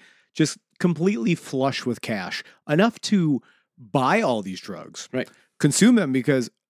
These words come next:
Speaker 1: last I've heard, you know, cocaine isn't cheap, right? So that was part of the chemical equation here.
Speaker 2: Yeah, probably a Carnegie.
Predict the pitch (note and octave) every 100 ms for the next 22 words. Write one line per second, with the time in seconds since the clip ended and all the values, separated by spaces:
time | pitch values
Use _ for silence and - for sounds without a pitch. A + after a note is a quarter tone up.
0 | - F3+ F3+ B3 C4+ B3 A3+ G#3+ - G3+
1 | G3+ G#3+ - A3 G#3+ G#3 F#3+ - F3+ -
2 | - _ - E3 G#3+ - - E3 D#3 D3
3 | _ _ _ _ _ - C#3+ D3 G#3+ G#3
4 | - F3+ D#3 C3+ C3+ A#2 - A2 - G2+
5 | F#2 E2+ F2 B2+ A3+ C4 C#3 E3+ G3 E3+
6 | F3+ G2